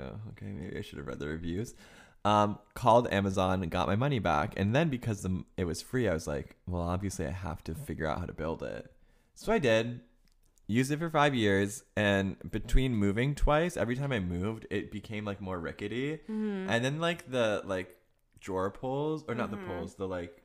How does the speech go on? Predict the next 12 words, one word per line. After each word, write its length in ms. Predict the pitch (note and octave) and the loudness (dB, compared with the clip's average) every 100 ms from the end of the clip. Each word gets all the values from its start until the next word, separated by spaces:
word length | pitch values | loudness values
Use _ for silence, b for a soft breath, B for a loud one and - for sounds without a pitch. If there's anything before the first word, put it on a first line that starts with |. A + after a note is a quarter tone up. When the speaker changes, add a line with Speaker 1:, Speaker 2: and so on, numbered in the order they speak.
| - | -14
Speaker 1:
tracks 520 | - E2+ G2+ C#3+ - | -4 -2 -2 -6 -12
inside 520 | G3 G#3 G3+ F2+ F#2 | -10 -6 0 0 0
Speaker 2:
Mm-hmm. 80 | C#3 | -2
Speaker 1:
just 220 | G#2 - - - | -6 -10 -14 -6
would 200 | F#2 E2+ - - - | -4 -6 -10 -18 -6
fall 240 | E2+ E2+ | -2 -2
off 460 | B1 C#2+ C#2 C#2 A1+ - - | 0 0 0 -4 -10 -16 -12
and, 220 | D2+ C2+ | -10 -8
like, 280 | C#2+ B1+ - | -8 -10 -10
break 240 | - E2 E2 | -6 -6 -6
through 240 | - F2+ | -10 -8
the, 180 | E2 | -6